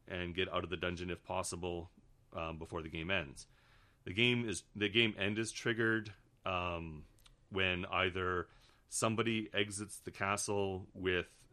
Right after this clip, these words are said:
um, an artifact, regardless of the value of the artifact,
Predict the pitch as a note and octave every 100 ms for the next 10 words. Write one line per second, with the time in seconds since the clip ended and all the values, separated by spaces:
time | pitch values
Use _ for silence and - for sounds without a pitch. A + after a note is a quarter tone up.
0 | - F#2 F2 D#2+ E2 D#2+ F2+ G2 - A2+
1 | D3 - - - - - _ - G#2 F2+
2 | E2 F2+ F2+ F#2 F2 D#2 E2 F#2 F2+ F#2
3 | F#2+ - A2+ C3